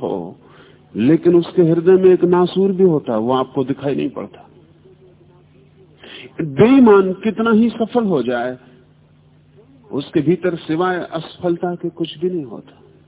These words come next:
और बेईमान कितने ही बड़े महल बना ले, उनके भीतर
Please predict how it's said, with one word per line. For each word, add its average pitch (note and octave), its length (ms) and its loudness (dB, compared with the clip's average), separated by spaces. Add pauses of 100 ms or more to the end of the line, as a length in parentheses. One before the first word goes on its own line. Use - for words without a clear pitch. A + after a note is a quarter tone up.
(1160)
और E3+ 160 0
बेईमान A3+ 580 4
कितने G#3 340 -2
ही F#3+ 100 4
बड़े D3 240 0
महल D#3+ 340 0
बना A#2 280 -4
ले, G#2+ 220 -8 (3000)
उनके C#3+ 380 0
भीतर C3+ 720 -2